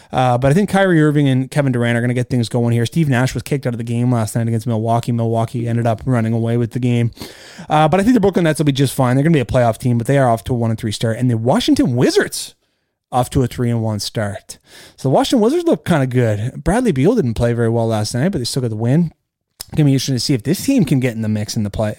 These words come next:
uh, come playoff time. But those are some teams that are off to s-, some, some surprising starts. Did wanna mention too, Giannis. Giannis continues to put on an absolute show, night in, night out. He's averaging thirty-six points and fourteen rebounds for his first four games.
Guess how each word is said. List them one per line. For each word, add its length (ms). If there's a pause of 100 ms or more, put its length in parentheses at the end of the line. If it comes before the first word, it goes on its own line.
(120)
uh, 160
come 160
playoff 340
time. 340
But 200 (380)
those 140
are 40
some 140
teams 320
that 80
are 80
off 160
to 60
s-, 360
some, 360 (240)
some 200
surprising 560
starts. 600 (520)
Did 120
wanna 140
mention 340
too, 320 (240)
Giannis. 520 (400)
Giannis 280
continues 440
to 80
put 180
on 120
an 140
absolute 360
show, 280
night 180
in, 140
night 160
out. 180
He's 160
averaging 400
thirty-six 640
points 360
and 100
fourteen 560
rebounds 520
for 80
his 220
first 320
four 200
games. 360